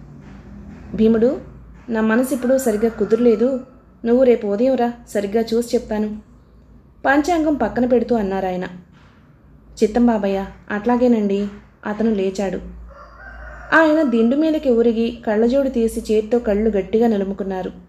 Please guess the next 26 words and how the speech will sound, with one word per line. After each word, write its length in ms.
ఆ 140
నులుముకోవడం 760
అలసటతో 480
కాకుండా 640
అవ్యక్తమైన 640
బాధని 460
కళ్ళ 320
నుంచి 280
తుడిచివేయాలి 720
అని 160
ప్రయత్నిస్తున్నట్టుగా 840
ఉంది. 260
తేజ, 220
బయట 300
వరండాలో 480
లైటుతో 420
పాటు 360
గదిలో 200
లైట్ 240
కూడా 200
వేశాడు. 440
కాంతి 300
వచ్చి 260
నిండిన 240
ఆ 100
గదిలో 400